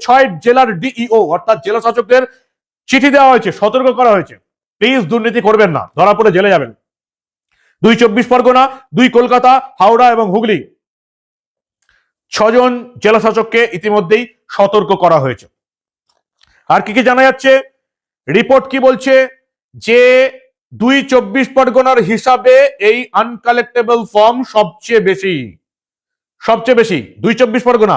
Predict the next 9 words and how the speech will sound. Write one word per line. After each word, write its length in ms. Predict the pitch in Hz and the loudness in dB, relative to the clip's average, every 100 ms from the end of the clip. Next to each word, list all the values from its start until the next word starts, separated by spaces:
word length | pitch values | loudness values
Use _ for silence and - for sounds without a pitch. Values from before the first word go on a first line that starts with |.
| 113 | -4
দক্ষিণ 240 | 180 247 214 | -6 -6 -2
চব্বিশ 240 | 240 233 | -2 -2
পরগনা 340 | 240 233 240 247 247 _ - | -2 -2 0 0 -4 _ -6
তিন 140 | 226 | -2
লক্ষ, 260 | 240 240 247 | 0 0 2
আহ, 1080 | 247 247 247 240 - - _ _ _ - 123 - | 4 4 2 0 -8 -20 _ _ _ -20 -20 -10
সংখ্যাটা 420 | - 214 233 233 190 | -4 -2 0 0 2
দু 60 | |
লক্ষ 220 | 240 247 | 0 0